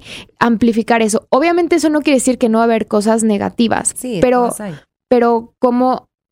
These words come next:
Speaker 1: cómo aborda esa persona esas, eh, cosas negativas en ti? O sea, ¿te juzga o simplemente reconoce que igual y es algo en lo que tienes que trabajar o es parte de lo que tú eres? Eso es muy importante. Entonces,
Speaker 2: Claro.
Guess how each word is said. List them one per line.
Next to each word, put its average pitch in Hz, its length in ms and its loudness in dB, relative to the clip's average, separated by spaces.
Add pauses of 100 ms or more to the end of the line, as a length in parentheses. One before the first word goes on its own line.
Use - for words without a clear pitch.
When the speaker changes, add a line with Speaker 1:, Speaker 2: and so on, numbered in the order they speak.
(460)
Speaker 1:
cómo 247 180 2
aborda 220 680 0
esa 208 240 -2
persona 190 560 0 (460)
esas, 208 520 0 (460)
eh, 196 260 0
cosas 202 320 0
negativas 196 540 0
en 180 160 -4
ti? 196 140 0
O 180 60 2
sea, 185 120 0
¿te 190 120 -2
juzga 233 720 0
o 208 140 0
simplemente 214 720 0
reconoce 202 760 -2
que 208 120 -4
igual 220 360 2
y 254 180 0 (300)
es 254 180 2
algo 254 200 2
en 247 80 0
lo 233 80 0
que 214 80 -2
tienes 233 220 0
que 202 80 -2
trabajar 240 420 0
o 214 80 0
es 196 100 -2
parte 208 300 -2
de 202 40 2
lo 185 80 2
que 185 140 -2
tú 202 220 0
eres? 208 440 0
Eso 214 140 -2
es 208 80 2
muy 214 200 4
importante. 190 560 -4
Entonces, 214 340 0
Speaker 2:
Claro. - 120 -20